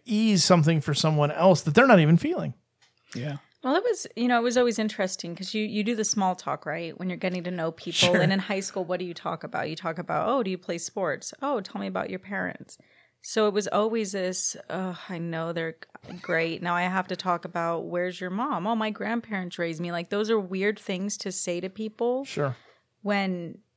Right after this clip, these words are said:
Speaker 3: when you're a kid, when you're in high school, because you know it's awkward.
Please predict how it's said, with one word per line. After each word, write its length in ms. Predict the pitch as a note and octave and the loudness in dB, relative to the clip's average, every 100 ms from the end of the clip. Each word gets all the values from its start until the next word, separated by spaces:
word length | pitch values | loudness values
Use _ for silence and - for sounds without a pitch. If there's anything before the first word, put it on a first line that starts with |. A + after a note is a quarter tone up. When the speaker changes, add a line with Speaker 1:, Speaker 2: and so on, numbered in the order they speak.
| _ _ | _ _
Speaker 3:
when 200 | F#3 G#3 | -4 0
you're 140 | G3+ F#3+ | 2 2
a 60 | |
kid, 400 | F3+ - F#3 D#3+ | 0 -4 -2 -2
when 240 | D#3+ F3+ F#3 | -2 -4 -4
you're 400 | F3+ F3 E3+ - - | -4 -4 -4 -8 -10
in 140 | F3 | -10
high 240 | F3 F#3 G3 | -8 -6 -6
school, 460 | - - F3+ F3 | -6 -2 -2 0
because 560 | F#3 F3+ G3 F3+ F3 - - _ _ - | -4 -6 -6 -8 -10 -14 -20 _ _ 0
you 120 | G#3+ | 2
know 220 | G#3+ A3+ | 4 4
it's 100 | G3+ | 2
awkward. 600 | F#3 F#3+ - - A1+ - | 2 0 -4 -10 -10 -16